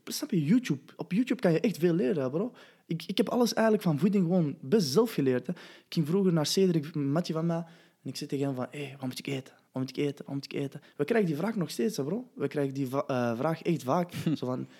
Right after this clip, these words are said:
Speaker 1: "Wat moet, wat moet ik nu eigenlijk eten om breed te worden?" Maar kijk, ik s-, ik snap, ik snap dat ook, dat zij dat vragen, want ik was daar ook. Ik dacht ook vro-,
Speaker 2: Tuurlijk.
Speaker 1: ik, ik dacht ook vroeger van, "Hey, kijk, als ik rijst met kip eet, dan, dan word ik gewoon breder."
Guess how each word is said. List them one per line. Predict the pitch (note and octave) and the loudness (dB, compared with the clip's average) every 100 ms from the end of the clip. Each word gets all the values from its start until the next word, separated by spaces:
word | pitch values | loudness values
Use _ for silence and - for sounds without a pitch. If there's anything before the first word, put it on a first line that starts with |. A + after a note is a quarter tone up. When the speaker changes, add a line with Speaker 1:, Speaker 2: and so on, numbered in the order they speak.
| _ | _
Speaker 1:
"Wat | C3+ | -2
moet, | E3 E3+ | -2 -2
wat | D#3 | 0
moet | F#3 | 0
ik | - | 0
nu | D#3 | -4
eigenlijk | - D#3+ D3 - | -2 0 0 2
eten | E3+ E3+ | 0 0
om | C3+ | -2
breed | B2 F3+ | 2 2
te | E3 | 4
worden?" | C3 C3 | 0 0
Maar | A#2+ B2+ | -2 2
kijk, | A#3 A3+ | 2 2
ik | E3+ | 0
s-, | - - | 0 -2
ik | - - | -6 0
snap, | - A#3+ D4 - - | 2 2 0 -4 -14
ik | - | -4
snap | - C4+ | 2 4
dat | C#4+ | 6
ook, | F#3 E3 | 6 6
dat | D3 | 6
zij | D3 | 6
dat | C3+ | 4
vragen, | B2+ G3 E3 | 4 4 4
want | C#3 C#3 - - - | 2 0 -10 -6 2
ik | G3+ | 6
was | A3+ G#3+ | 6 8
daar | D3 C3+ | 6 6
ook. | G3 A3+ - | 6 6 4
Ik | D3+ | 2
dacht | D3+ F#3 | 4 4
ook | B3 C4+ | 4 8
vro-, | D#4+ | 10
Speaker 2:
Tuurlijk. | B3+ C3 - - | 12 10 6 0
Speaker 1:
ik, | A3 - | 0 2
ik | F#3+ | 4
dacht | B3 - | 4 6
ook | D#4+ | 4
vroeger | - A#3+ G3+ | 6 6 6
van, | D#3 D#3+ | 6 4
"Hey, | - A3 | 6 4
kijk, | E3+ B3+ G3 | 6 4 4
als | E3+ D#3 | 2 0
ik | E3 | 4
rijst | D#3 G#3 | 4 4
met | F#3 D#3+ | 0 0
kip | B3+ - | -2 4
eet, | F#3+ F#3 - - - | 4 4 -4 -10 0
dan, | D3 D3 D3 - | 2 2 0 -6
dan | - D3 | 0 4
word | F3+ - | 4 4
ik | G3 | 0
gewoon | F#3+ C#3 | 0 4
breder." | D3 A3 C3+ | 6 6 4